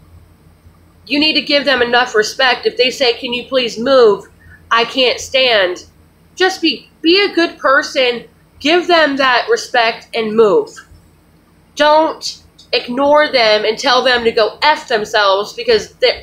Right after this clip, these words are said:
they're disabled. You know, if they have a legitimate reason for asking, then, you know, just do what's right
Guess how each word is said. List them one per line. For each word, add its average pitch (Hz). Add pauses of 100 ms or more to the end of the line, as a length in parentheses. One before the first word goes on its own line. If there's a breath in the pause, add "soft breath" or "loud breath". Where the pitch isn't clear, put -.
they're 226
disabled. 220 (760)
You 247
know, 220
if 233
they 302
have 311
a 302
legitimate 277
reason 269
for -
asking, 302 (600)
then, 233 (280)
you 254
know, 247
just - (300)
do 294
what's 285
right 233